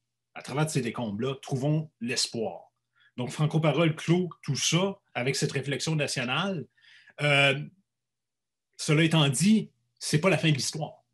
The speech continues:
Donc, une fois que le projet de l'Université libre se termine, que reste-t-il à faire ? Bien, évidemment, il y a de l'espoir dans le projet de l'Université de Sudbury. Euh, l'Université de Sudbury, qui était jadis fédérée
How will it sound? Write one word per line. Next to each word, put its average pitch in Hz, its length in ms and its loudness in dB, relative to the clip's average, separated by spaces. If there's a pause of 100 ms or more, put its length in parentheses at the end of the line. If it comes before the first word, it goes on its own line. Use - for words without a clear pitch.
(140)
Donc, 147 160 0
une 151 60 4
fois 247 160 2
que 185 100 0
le - 80 2
projet 165 480 4
de 131 320 2 (120)
l'Université 139 500 0
libre 147 320 2 (240)
se - 160 -4
termine, 151 680 0 (600)
que 170 100 2
reste-t-il 156 440 0
à 107 80 -4
faire ? 104 220 -14 (880)
Bien, 123 80 -4
évidemment, 156 560 0 (500)
il 110 100 -2
y - 20 4
a 143 40 4
de 139 60 0
l'espoir 156 520 0
dans 139 320 0
le 120 120 -2
projet 131 580 -2 (280)
de 127 80 0
l'Université 135 680 -2 (300)
de 113 140 -4
Sudbury. 107 540 -2 (920)
Euh, 120 320 0 (920)
l'Université 170 440 6
de 208 60 2
Sudbury, 156 680 2
qui - 380 0
était 160 380 4
jadis 147 440 0
fédérée 120 640 -2